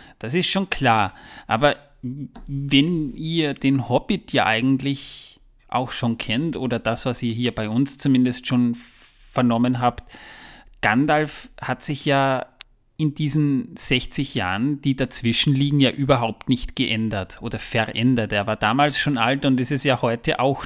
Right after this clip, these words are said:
noch. Und nun kommt die große Enthüllung. Gandalf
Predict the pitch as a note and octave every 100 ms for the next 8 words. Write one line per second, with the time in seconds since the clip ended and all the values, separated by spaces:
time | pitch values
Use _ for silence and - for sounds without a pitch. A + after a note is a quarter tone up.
0 | - G2 - - - - - - - -
1 | E3+ D3+ D#3 C#3+ F3 F3+ G#3 C#3+ D3 -
2 | B2+ A#2 - B2+ D3+ E3+ G3 - - -
3 | - - - - _ _ G#2+ A2 D#3+ E3+
4 | D#3 D#3 D3+ - -